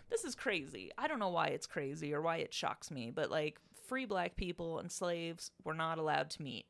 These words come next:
They had to be under the watchful eye of white people. So, due to some shady white people shenanigans, the free black, black people started a church. Um, in eighteen twenty-two, there was a slave result,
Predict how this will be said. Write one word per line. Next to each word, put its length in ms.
They 160
had 200
to 60
be 140
under 160
the 80
watchful 440
eye 160
of 220
white 240
people. 400
So, 720
due 160
to 80
some 380
shady 320
white 320
people 240
shenanigans, 760
the 80
free 200
black, 220
black 220
people 220
started 340
a 40
church. 540
Um, 340
in 340
eighteen 480
twenty-two, 880
there 140
was 140
a 60
slave 320
result, 480